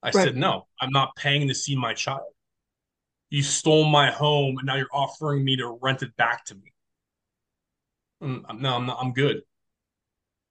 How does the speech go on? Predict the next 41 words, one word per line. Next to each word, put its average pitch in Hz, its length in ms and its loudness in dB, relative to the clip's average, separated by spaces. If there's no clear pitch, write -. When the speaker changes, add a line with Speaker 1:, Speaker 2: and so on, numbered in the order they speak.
Speaker 1:
And 131 140 -2
that 135 160 2
didn't 139 220 -2
go 139 120 6
to 127 60 0
plan 160 340 0
for - 100 -16
them, - 120 -20
'cause 110 100 -6
they 135 180 4
thought, 131 360 2
you 143 120 -4
know, 113 220 -4
Daddy 123 340 2
Moneybags 117 580 0
was 110 80 -16
gonna 117 140 -10
just 107 200 -8
pay 123 200 -2
into 123 120 -2
the 104 80 -6
system, 139 440 -4
and 104 60 0
I 104 40 0
refused 113 480 -6
to. - 160 -16
Speaker 2:
Mm-hmm. 165 800 2
Mm-hmm. 160 280 -2
Speaker 1:
I 131 120 4
immediately 131 420 2
ceased - 380 -4
paying 135 220 0
the 120 80 -6
G 120 260 -2
A 113 180 2
L 127 180 2
after 127 240 2
she - 180 -6
lied 113 280 0
about 120 280 2
me. 139 180 -2